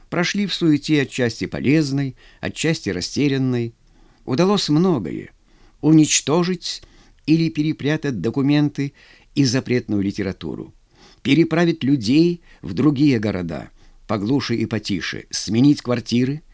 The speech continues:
паспорта, прописки. Но чем больше удавалось сделать,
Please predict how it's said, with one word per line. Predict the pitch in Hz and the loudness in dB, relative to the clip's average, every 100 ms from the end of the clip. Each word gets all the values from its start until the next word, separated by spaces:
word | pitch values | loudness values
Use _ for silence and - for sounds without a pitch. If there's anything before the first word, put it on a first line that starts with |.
| _ _ | _ _
паспорта, | 117 117 113 98 - 127 156 _ _ _ | -6 -4 -8 -8 -4 -4 -4 _ _ _
прописки. | - 98 - 143 151 - 175 170 _ _ _ | -6 -6 0 -2 -2 -6 -8 -8 _ _ _
Но | - 160 | -2 0
чем | - 165 139 | 2 2 4
больше | 101 214 214 - | 2 2 2 -2
удавалось | 190 180 175 170 139 | 0 0 2 2 0
сделать, | 101 73 131 107 85 - | -2 -2 0 0 -4 -8